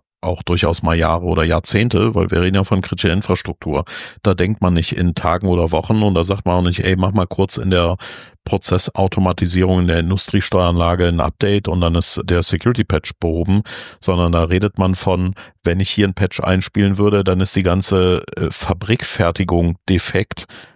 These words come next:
Das mache ich genau nicht. Oder die Safety ist nicht mehr gewährleistet. Und wenn wir Menschen riskieren, dann machen wir einfach kein ranziges Security-Update. Das interessiert hier niemanden.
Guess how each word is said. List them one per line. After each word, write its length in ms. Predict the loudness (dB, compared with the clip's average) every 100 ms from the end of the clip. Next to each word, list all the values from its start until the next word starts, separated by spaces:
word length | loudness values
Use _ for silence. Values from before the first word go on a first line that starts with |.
| _ -4
Das 100 | 0
mache 180 | 0 0
ich 120 | -2
genau 300 | -2 0 2
nicht. 360 | 2 0 -2 -8 -2
Oder 420 | 0 2 2 2 -2
die 80 | -4
Safety 480 | 0 0 -2 -2 -2
ist 160 | 0
nicht 200 | -2 0
mehr 120 | 0
gewährleistet. 720 | 2 2 2 2 2 0 -2 -4 -16 -16 -10 -2
Und 100 | 0
wenn 140 | 2
wir 120 | 2
Menschen 340 | 2 0 0 -2
riskieren, 440 | -2 0 0 2
dann 120 | 2
machen 260 | 2 0 2
wir 140 | 2
einfach 320 | 0 0 -2
kein 240 | 0 -2 0
ranziges 680 | 0 -2 -2 -2 -2 -2 -8
Security-Update. 1080 | -8 -4 -2 0 0 0 -2 0 0 0 -2
Das 80 | -6
interessiert 480 | -8 -8 -6 -4 -2
hier 100 | 0
niemanden. 420 | 0 0 -2 -6